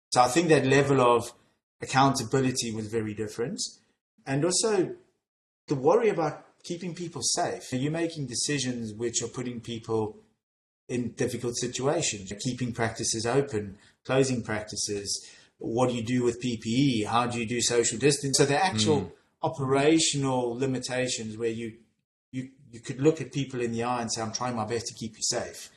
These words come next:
Speaker 1: That
Speaker 2: Mm.
Speaker 1: kept me up at night, because
Speaker 2: Gotcha.
Speaker 1: luckily we had no serious, uh, issues. But to me, that, that was a huge level of responsibility. And then also just having two or three roles. Uh, so I was, I was just extremely busy.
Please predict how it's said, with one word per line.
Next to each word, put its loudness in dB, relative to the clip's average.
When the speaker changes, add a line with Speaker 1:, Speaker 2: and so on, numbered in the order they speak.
Speaker 1:
That 2
Speaker 2:
Mm. -4
Speaker 1:
kept -2
me -6
up -10
at -16
night, -16
because -4
Speaker 2:
Gotcha. -10
Speaker 1:
luckily 0
we 4
had 2
no 0
serious, 0
uh, -2
issues. -6
But -8
to -4
me, 2
that, -4
that -4
was -4
a -8
huge -6
level -6
of -8
responsibility. -12
And 0
then 4
also 4
just 0
having 0
two 2
or 0
three -2
roles. 0
Uh, 2
so -2
I 4
was, -2
I -8
was -10
just -8
extremely -6
busy. -10